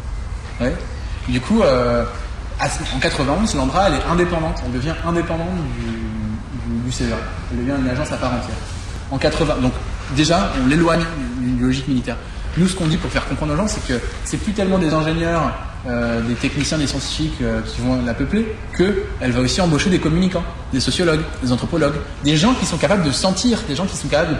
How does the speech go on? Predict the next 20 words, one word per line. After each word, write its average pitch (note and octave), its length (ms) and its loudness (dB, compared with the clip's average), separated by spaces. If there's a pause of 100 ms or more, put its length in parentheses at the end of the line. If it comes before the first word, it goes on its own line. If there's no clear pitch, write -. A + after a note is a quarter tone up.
(160)
de, C3+ 40 2
de B2+ 60 4
raisonner C#3 260 2
en D3+ 80 4
politicien, D3 540 -2 (280)
pas G#3 120 6
des G3 100 2
techniciens E3 400 -2
qui - 160 -6
débarquent C#3+ 380 -2 (320)
en, A#2 260 -4
en - 20 0
mana-, C3 200 0
euh, A#2+ 440 -2
en A#2 380 0
boum. C3+ 220 0 (1080)
Euh, A#2 240 2 (340)
quatre-vingt-onze, F#3 480 4
c'est - 180 0
aussi, A3 340 2